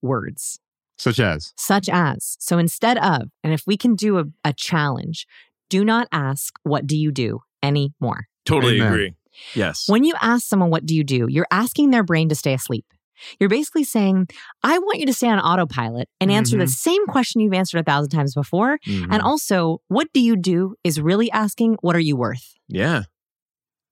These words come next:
Speaker 1: I think it's actually a little bit of an offensive question. So
Speaker 2: Yes.
Speaker 1: if we're gonna get rid of it, what are we gonna replace it with? What you wanna replace it with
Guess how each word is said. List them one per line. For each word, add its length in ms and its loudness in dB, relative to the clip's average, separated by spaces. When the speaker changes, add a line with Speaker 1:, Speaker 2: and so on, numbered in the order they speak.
Speaker 1:
I 80 0
think 200 -2
it's 140 -2
actually 240 0
a 60 0
little 180 0
bit 100 2
of 40 0
an 80 -2
offensive 440 -4
question. 460 -8
So 200 0
Speaker 2:
Yes. 180 -2
Speaker 1:
if 180 0
we're 100 2
gonna 200 4
get 160 0
rid 220 0
of 120 -2
it, 140 -4
what 160 0
are 80 2
we 80 2
gonna 160 0
replace 400 -4
it 80 -14
with? 180 -8
What 160 0
you 100 4
wanna 180 2
replace 360 0
it 80 -10
with 180 -4